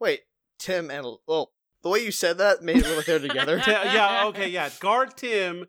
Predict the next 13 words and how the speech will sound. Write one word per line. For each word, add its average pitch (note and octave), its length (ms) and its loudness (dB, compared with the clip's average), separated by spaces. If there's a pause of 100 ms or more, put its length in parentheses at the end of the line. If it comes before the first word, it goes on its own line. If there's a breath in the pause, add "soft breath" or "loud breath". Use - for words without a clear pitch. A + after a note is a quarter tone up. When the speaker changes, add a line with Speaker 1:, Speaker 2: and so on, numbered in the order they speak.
(280)
Speaker 3:
and F3+ 580 -4 (120)
Speaker 1:
Tim. B3 480 -2
Speaker 3:
full A#3 220 0
stop, G3+ 580 0 (180)
Speaker 1:
<laughs> E3+ 180 -12
Speaker 3:
spaces, F#3 840 -4 (520)
uh, E3+ 220 -2
Speaker 1:
Elizabeth D#3+ 160 -2
Speaker 3:
Private F3 200 0
Speaker 1:
Girder. D#3 120 -6
Speaker 3:
Elizabeth B2+ 320 -8
Girder. G#2+ 320 -12
Speaker 1:
Yeah, F3+ 440 0